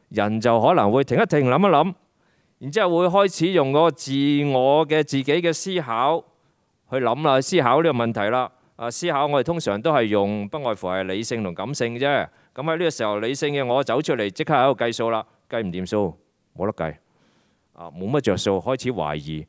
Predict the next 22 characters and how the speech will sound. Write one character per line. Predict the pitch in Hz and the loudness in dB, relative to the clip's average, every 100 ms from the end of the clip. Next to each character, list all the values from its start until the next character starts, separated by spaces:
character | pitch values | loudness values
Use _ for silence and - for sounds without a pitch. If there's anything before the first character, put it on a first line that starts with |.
| _ _ | _ _
懷 | 98 101 | -4 -2
疑 | 98 101 | -2 -2
神 | 98 92 | -2 0
你 | |
係 | 107 | 0
咪 | 104 | 0
愛 | 90 | 0
㗎？ | 92 95 90 92 92 87 | 2 2 4 2 0 0
你 | 113 | 2
係 | |
咪 | 110 | 2
真 | 92 131 | 2 2
係 | |
愛 | 95 87 80 80 | 2 0 2 2
㗎？ | 80 82 - - | 0 -4 -8 -4
懷 | 113 117 | 0 2
疑 | 117 | 2
神 | 120 107 | 0 2
你 | 110 | 2
嘅 | 143 135 - | 2 0 0
大 | 95 101 | 0 0
能， | 92 80 | 0 -2